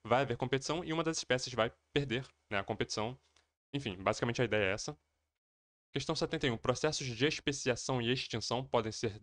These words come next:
compreendidos como processos, respectivamente, especiação, que gera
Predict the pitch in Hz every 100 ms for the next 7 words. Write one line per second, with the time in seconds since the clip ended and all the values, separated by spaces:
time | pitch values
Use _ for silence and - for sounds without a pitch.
0 | - - 175 185 139 113 135 160 - _
1 | _ _ - 127 127 117 113 - 131 -
2 | 131 - 123 127 - 190 - _ _ -
3 | 143 185 180 170 - 107 104 _ _ _
4 | _ 175 143 127 123 151